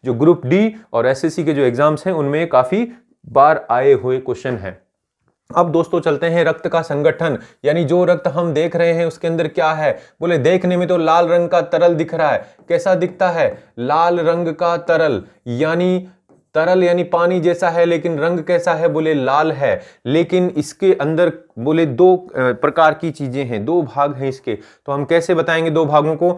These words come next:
बोले, ये ऐसे कोई परख नली है, उस परख नली के अंदर या फिर जो वायल होती है जिसमें हम रक्त लेते हैं,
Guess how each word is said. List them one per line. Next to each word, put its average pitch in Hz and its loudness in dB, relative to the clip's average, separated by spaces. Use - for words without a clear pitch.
बोले, 160 0
ये 156 -2
ऐसे 156 0
कोई 170 0
परख 170 0
नली 160 0
है, 165 4
उस 160 -2
परख 170 -2
नली 160 -2
के 160 -2
अंदर 143 2
या 147 2
फिर 170 -2
जो 156 0
वायल 139 4
होती 147 -2
है 165 2
जिसमें 151 -2
हम 151 -2
रक्त 151 0
लेते 143 2
हैं, 165 -2